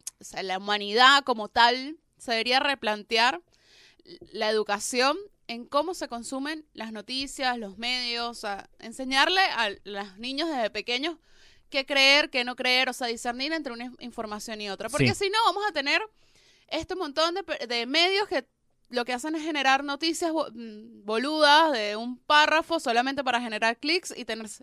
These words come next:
Speaker 1: y tener publicidad.
Speaker 2: Sí, a ver, hasta, hasta el día de hoy hay gente que cree que, eh,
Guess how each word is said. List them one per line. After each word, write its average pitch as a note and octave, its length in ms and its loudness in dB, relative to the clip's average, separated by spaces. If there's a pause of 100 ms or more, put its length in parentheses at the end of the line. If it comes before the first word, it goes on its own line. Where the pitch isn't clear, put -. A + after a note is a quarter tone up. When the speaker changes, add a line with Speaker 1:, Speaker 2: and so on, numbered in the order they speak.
Speaker 1:
y G#3 160 -8
tener G3 220 -6
publicidad. G3 520 0
Speaker 2:
Sí, F3+ 240 2
a A#2+ 80 2
ver, D3+ 220 6
hasta, A#2+ 300 -8
hasta A2+ 260 -8
el A2+ 60 -4
día G#3+ 160 2
de E3 140 4
hoy C3+ 220 2
hay D3+ 120 0
gente F#3 360 -4
que D#3+ 480 0
cree D3+ 340 0
que, C3+ 440 0
eh, - 40 -6